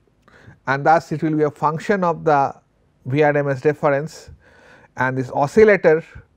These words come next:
will generate this actually voltage signals for this, uh,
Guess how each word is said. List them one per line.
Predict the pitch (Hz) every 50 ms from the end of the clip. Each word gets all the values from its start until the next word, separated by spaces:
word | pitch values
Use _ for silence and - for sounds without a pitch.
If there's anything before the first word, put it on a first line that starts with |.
| _ _ _ _ _
will | - 151 151 151 139 127
generate | - 147 139 147 151 156 165 160 156 151 - - _ _ _ _ _ _ _ - _ - _ _ _
this | - 147 147 135 -
actually | 151 127 - - 151 131 131
voltage | 127 117 127 135 147 - 185 170
signals | - - 180 151 156 139 123 123 - - - - - _ _ _ _ _ _ _ _ _ _ _ _
for | _ - 139 127 131 131
this, | 120 127 127 120 - - - - - - _ _ _ _ -
uh, | 123 120 117 113 110 110 110 110 110 107 101 101